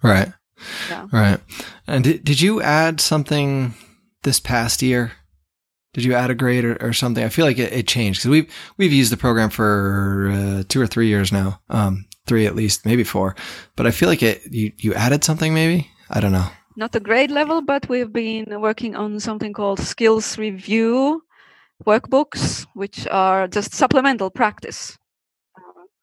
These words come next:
Speaker 2: that matches the curriculum exactly. You know, as topics are added, uh, through the year, then those topics appear in those skills review worksheets,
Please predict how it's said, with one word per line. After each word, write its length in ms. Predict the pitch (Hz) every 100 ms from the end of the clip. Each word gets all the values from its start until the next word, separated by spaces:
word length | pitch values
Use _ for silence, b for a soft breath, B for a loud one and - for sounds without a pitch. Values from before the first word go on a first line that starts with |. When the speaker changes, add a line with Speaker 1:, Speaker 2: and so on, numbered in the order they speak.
| _ -
Speaker 2:
that 140 | 202
matches 480 | 226 214 - 196 190
the 140 | 185
curriculum 480 | 185 214 202 202 180
exactly. 560 | 185 180 170 - 175 185 b b b b b b b -
You 100 | 202
know, 100 | 165
as 180 | 190
topics 380 | - 233 220 -
are 100 | 226
added, 340 | - 214 208 208
uh, 260 | 208 208 - -
through 160 | - 208
the 140 | 202
year, 360 | 196 262 277 247
then 200 | 220 214
those 200 | 214 -
topics 720 | 214 202 190 - - - - -
appear 300 | 202 208 202
in 140 | 185
those 200 | 190 180 - -
skills 380 | - 190 196
review 640 | 185 175 180 180 180 180 175
worksheets, 680 | - 170 - 185 185 156